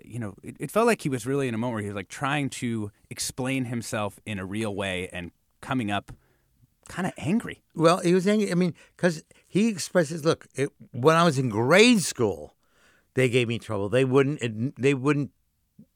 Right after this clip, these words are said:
Speaker 2: g-, re-, they didn't realize I was a genius. I think I'm quoting it accurately there.
Speaker 1: <laughs>
Speaker 2: And, uh, he, he never got, felt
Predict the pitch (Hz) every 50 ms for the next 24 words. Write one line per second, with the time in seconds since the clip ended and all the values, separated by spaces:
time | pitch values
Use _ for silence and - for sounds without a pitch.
0 | _ _ _ _ _ _ _ _ _ _ _ _ _ _ _ - 151 135 101 98
1 | 123 349 - - 107 - 82 - - _ 113 113 147 165 185 139 151 165 170 196
2 | 202 180 170 175 180 165 160 151 - - - 143 139 139 131 139 135 113 90 135
3 | 147 160 160 131 - - - - - - _ _ _ _ _ _ _ _ _ _
4 | _ 117 113 107 104 - 135 123 107 98 95 - - 110 101 92 92 87 87 87
5 | 87 - - 90 82 78 78 - - 92 90 90 90 90 - - - 220 - -
6 | 247 240 - - - - - - 165 147 147 151 151 147 139 - - _ _ _
7 | _ _ _ _ _ _ _ - - - - - 123 147 185 180 185 175 - _
8 | _ _ _ _ _ 139 151 165 185 196 196 180 160 180 - - - _ _ _
9 | _ _ _ _ _ _ _ _ _ _ _ _ _ _ _ - - - 160 175
10 | 165 175 180